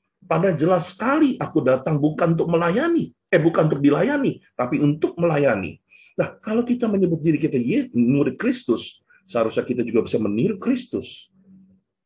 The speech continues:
Dia tidak minta dilayani, dia minta untuk melayani. Dia tidak minta untuk dipahami, tapi dia ingin memahami. Dia tidak minta untuk dicintai, tapi dia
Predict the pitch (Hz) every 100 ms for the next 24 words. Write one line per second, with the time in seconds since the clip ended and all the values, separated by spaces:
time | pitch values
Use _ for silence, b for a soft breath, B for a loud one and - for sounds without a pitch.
0 | _ _ _ - 123 131 123 113 113 151
1 | 220 233 165 147 165 214 220 175 120 123
2 | 117 135 220 277 - 240 - - 156 123
3 | - - _ _ _ _ _ _ 123 110
4 | 107 120 95 90 b b 175 185 196 -
5 | 202 311 311 269 - 214 - 170 202 202
6 | 165 143 139 139 - 175 269 285 214 139
7 | 127 117 127 101 90 80 B B B 170
8 | 226 220 - - 269 165 - 208 196 180
9 | - - 330 262 180 143 120 - _ _
10 | - 131 127 120